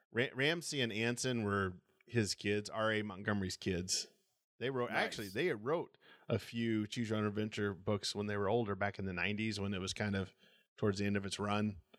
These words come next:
Speaker 1: And, uh, so they, they wrote a couple books with their dad.
Speaker 2: Yeah.
Speaker 1: So it's kinda cool.
Speaker 2: Well, should we dive into this?
Speaker 1: Yeah, yeah. So the way this works is when we get to decision point, just chime in the chat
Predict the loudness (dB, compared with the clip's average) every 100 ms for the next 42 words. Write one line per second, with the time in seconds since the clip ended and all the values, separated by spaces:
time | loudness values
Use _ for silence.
0 | _ _ _ _ _ _ -2 0 2 2
1 | 0 0 -2 0 2 0 -2 2 2 0
2 | -4 -2 2 2 2 -4 -4 -10 -8 -2
3 | 0 0 -2 _ _ _ _ _ _ _
4 | _ _ _ _ -6 -4 -4 -8 -10 -6
5 | -4 -2 -2 0 -2 0 0 0 0 4
6 | 10 10 10 4 2 2 0 -2 -8 -2
7 | 0 -2 -4 -2 -2 2 2 2 -4 _
8 | 2 4 4 0 -2 -2 -6 -2 0 0
9 | 0 -2 0 -2 0 0 2 0 -2 0
10 | 0 -2 _ -20 -20 -20 _ _ -2 2
11 | 2 2 0 2 2 0 -2 0 0 -2